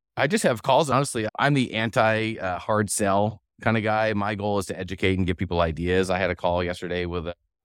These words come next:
someone that was looking to come on our podcast as a guest. And I gave her some ideas on, "Hey, if you're gonna leverage LinkedIn, here's an idea that I would use." And the idea was, you know, take a chapter from one of her books every month, do an event around that,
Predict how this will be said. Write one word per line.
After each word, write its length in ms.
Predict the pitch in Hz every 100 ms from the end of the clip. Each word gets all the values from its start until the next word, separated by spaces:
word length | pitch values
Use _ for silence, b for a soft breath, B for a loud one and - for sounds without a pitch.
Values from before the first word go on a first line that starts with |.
| 80
someone 320 | - 90 87
that 180 | 85 80 - -
was 120 | 80
looking 160 | 90
to 60 | 82
come 160 | 87 85
on 100 | 82
our 160 | 85
podcast 500 | 85 87 85 87 87
as 100 | 92
a 60 | 87
guest. 340 | 90 92 - - _ _ _ _ -
And 260 | 82 82
I 60 | 82
gave 220 | 82 87
her 80 | 82
some 160 | 87
ideas 400 | 80 80 87 85
on, 140 | 82 80
"Hey, 220 | 95 80 73
if 100 | -
you're 120 | 78
gonna 180 | 85 78
leverage 300 | 85 76 71
LinkedIn, 400 | 101 - 71 71
here's 200 | 85 80
an 80 |
idea 300 | 78 76 82
that 220 | 78 76 76
I 80 |
would 160 | 76 71
use." 280 | 95 95 73
And 260 | 78 73 69
the 100 | 80
idea 300 | 78 92 90
was, 340 | 80 78 - - _ _ _ -
you 60 | 73
know, 60 |
take 200 | 71 95
a 60 | 85
chapter 400 | - 95 - 82
from 380 | 85 80 76 76
one 120 | 85
of 80 | 76
her 100 | 73
books 400 | - 123 - -
every 280 | - 73 76
month, 280 | 73 73 73 _ _ _ _
do 120 | 92 95
an 60 |
event 540 | 87 76 98 101 85 - -
around 400 | 85 82 80 78
that, 240 | 78 76